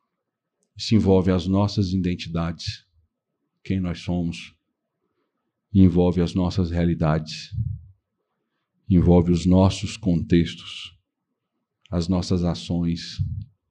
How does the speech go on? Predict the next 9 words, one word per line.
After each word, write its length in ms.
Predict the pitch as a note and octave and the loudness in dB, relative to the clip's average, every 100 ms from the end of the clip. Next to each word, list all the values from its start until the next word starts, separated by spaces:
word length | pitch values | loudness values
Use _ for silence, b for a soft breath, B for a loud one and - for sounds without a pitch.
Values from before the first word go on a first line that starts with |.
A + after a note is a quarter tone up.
| _ _ _ _ _ _ _ _ | _ _ _ _ _ _ _ _
as 200 | E2 E2 | -6 0
nossas 400 | F#2 E2 F#2+ E2+ | 0 0 -2 0
agendas, 640 | E2+ D#2 F2 F2 D#2+ D#2+ - - - - _ _ _ _ _ _ _ _ _ _ | -2 0 -2 0 0 0 2 2 -2 -12 _ _ _ _ _ _ _ _ _ _
os 160 | G#2+ - | 2 6
nossos 600 | F2+ F2+ F#2+ - F2+ E2+ | 6 6 2 2 2 4
interesses, 920 | F2+ F#2 E2+ F2 E2+ - - - - - - _ _ _ _ _ _ _ _ _ | 4 4 4 2 0 -6 -14 -14 -10 -12 -12 _ _ _ _ _ _ _ _ _
as 180 | F#2 F2 | -2 6
nossas 800 | F#2+ F#2+ - F#2+ F#2 F2 - - | 6 6 2 0 0 -4 -12 -6
motivações, 1400 | A#2 G2+ G2 - F#2+ F#2 F2 - F2+ F#2 F#2 - - | 4 8 8 6 0 0 0 -2 -2 0 -2 -6 -10